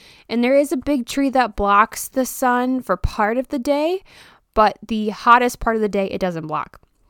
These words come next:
I take that back. About three o'clock and after is when it's sunny.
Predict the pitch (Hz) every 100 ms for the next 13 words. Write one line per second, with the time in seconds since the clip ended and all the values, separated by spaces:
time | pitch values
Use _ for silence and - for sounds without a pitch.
0 | _ _ - 240 214 208 196 160 _ _
1 | _ _ _ - 240 277 269 - 277 302
2 | 294 - 285 277 - - - _ _ _
3 | - 214 - 202 220 - 294 302 285 _
4 | _ _ _ _ _ 247 208 214 214 196
5 | - - 175 139